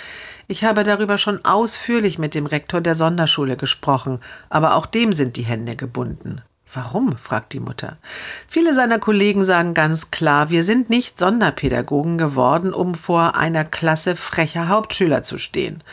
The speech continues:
Andere wollen schnell wieder weg aus den inklusiven Klassen, so wie die Kollegin im vergangenen Schuljahr. Die war total erstaunt, wie viel hier alle Kinder lernen und wie viel sie an Material vorbereiten musste."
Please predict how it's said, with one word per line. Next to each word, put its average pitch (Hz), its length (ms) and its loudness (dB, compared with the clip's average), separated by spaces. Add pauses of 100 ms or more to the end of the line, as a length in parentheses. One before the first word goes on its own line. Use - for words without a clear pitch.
(340)
Andere 240 440 2
wollen 190 240 4
schnell 202 460 2
wieder 185 240 2
weg 170 220 0
aus - 200 -2
den 143 160 -4
inklusiven 156 640 -2
Klassen, 175 480 2 (340)
so 226 200 0
wie 240 80 2
die 220 140 -2
Kollegin 240 520 2
im 220 100 0
vergangenen 220 540 2
Schuljahr. 131 540 2
Die 170 220 -2
war 190 120 -2
total 202 480 -2
erstaunt, 208 800 0
wie 202 120 0
viel 262 440 2
hier 233 340 2
alle 220 240 2
Kinder 214 380 0
lernen 220 420 2
und 202 180 -2
wie 202 120 -2
viel 220 240 0
sie 208 160 -4
an 208 160 -2
Material 226 680 2
vorbereiten 131 600 -2
musste." - 460 -6